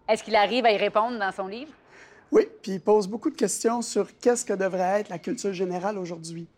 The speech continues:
Speaker 2: À l'époque des cours classiques, euh, on savait c'était quoi exactement le cursus, le latin, les lettres, euh, et cetera, la musique classique.
Speaker 1: Mm-hmm.
Speaker 2: Tandis qu'aujourd'hui, quelle devrait être la culture générale ? Qu'est-ce qu'on met dans ça ? À une certaine époque, le jazz était banni,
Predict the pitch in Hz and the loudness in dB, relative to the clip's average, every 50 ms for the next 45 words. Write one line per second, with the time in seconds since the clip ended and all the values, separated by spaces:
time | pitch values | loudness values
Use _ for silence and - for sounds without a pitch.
0 | _ _ _ _ _ _ - - 175 170 175 175 - 226 220 185 170 185 175 165 | _ _ _ _ _ _ -12 -6 -4 -4 -2 0 2 2 2 4 4 4 4 4
1 | - 190 180 170 - 165 156 - - - 277 320 - - - _ _ _ _ _ | 2 0 0 0 -4 -8 -8 -6 -4 -2 -4 -4 -6 -12 -20 _ _ _ _ _
2 | - - - - - - 185 180 180 175 170 - - _ _ _ _ _ - - | -20 -20 -20 -12 -4 0 2 4 6 4 4 2 -2 _ _ _ _ _ -14 -10
3 | - 277 180 - - 202 190 196 220 226 - - 190 170 - 196 196 180 160 185 | -6 -6 -4 0 2 2 4 6 4 4 4 2 -2 0 0 0 0 0 -2 -4
4 | 180 - 190 175 190 196 190 185 165 165 - 180 160 - - 226 185 - - 180 | -6 -4 -4 -4 -2 -2 -2 -2 -4 -4 -6 -8 -6 -2 -2 -2 -2 0 -2 -2
5 | 170 170 170 160 - - 202 220 233 233 226 220 190 170 160 175 185 196 202 226 | 0 0 0 -2 -2 -2 0 0 2 2 2 2 2 2 2 2 4 4 4 2
6 | 220 - - - 220 170 170 165 160 - - 170 - - 165 156 170 196 202 202 | 2 -2 -6 -4 -2 -2 -2 -2 -4 -8 -10 -10 -8 -8 -6 -2 0 2 2 2
7 | 185 175 180 180 160 185 180 - - 170 156 - - - 208 214 214 214 202 190 | 0 0 -2 -2 -2 -4 -6 -8 -12 -18 -16 -14 -6 -2 0 0 0 -2 -6 -10
8 | 190 185 - - 196 202 180 156 - 175 170 180 165 180 202 - 202 185 185 196 | -14 -12 -12 -12 -12 -12 -12 -10 -8 -8 -6 -6 -6 -8 -6 -4 -4 -2 -2 -2
9 | 175 196 190 170 175 233 240 - - - 285 277 226 196 185 170 180 165 175 175 | -2 -4 -6 -4 -4 -6 -6 -4 0 0 0 0 2 0 0 0 -2 -4 -6 -4
10 | 202 196 190 185 - 165 156 - 180 165 156 - 190 175 160 156 170 170 170 170 | -4 -6 -6 -6 -12 -18 -14 -12 -12 -12 -10 -8 -8 -8 -8 -8 -8 -10 -8 -8
11 | 160 175 175 165 - - 254 254 - - 202 185 185 196 220 226 208 185 180 170 | -6 -6 -6 -4 -2 -2 -2 -2 0 0 0 2 2 0 -2 -2 -2 -4 -6 -6
12 | - - 196 185 - - - - - - 147 175 - 180 175 - 175 175 175 170 | -4 -4 -2 -2 -4 -6 -12 -20 -12 -10 -8 -6 -4 -6 -4 -4 -4 -4 -2 0
13 | - 214 208 - 185 180 160 165 202 208 208 208 180 170 170 - - 190 180 175 | 0 -2 -2 -2 -4 -6 -2 0 2 2 4 2 0 -2 -6 -6 -4 -4 -4 -4
14 | 170 180 175 160 185 185 180 185 196 214 220 240 | -6 -6 -2 2 2 2 4 4 2 2 2 2